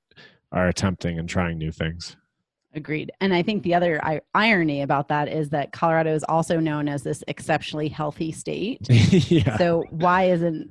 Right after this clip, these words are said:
Speaker 2: you know, how do we bring mental health into that conversation? So it's a whole health.
Speaker 1: Yeah,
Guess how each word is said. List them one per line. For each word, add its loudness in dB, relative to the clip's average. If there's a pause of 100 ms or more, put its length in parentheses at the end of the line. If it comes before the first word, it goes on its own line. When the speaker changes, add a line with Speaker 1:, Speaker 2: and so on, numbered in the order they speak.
Speaker 2:
you 0
know, 0
how 2
do 6
we 6
bring 0
mental 0
health -4
into -6
that -6
conversation? -8
So -4
it's -6
a -4
whole 0
health. -10 (640)
Speaker 1:
Yeah, 2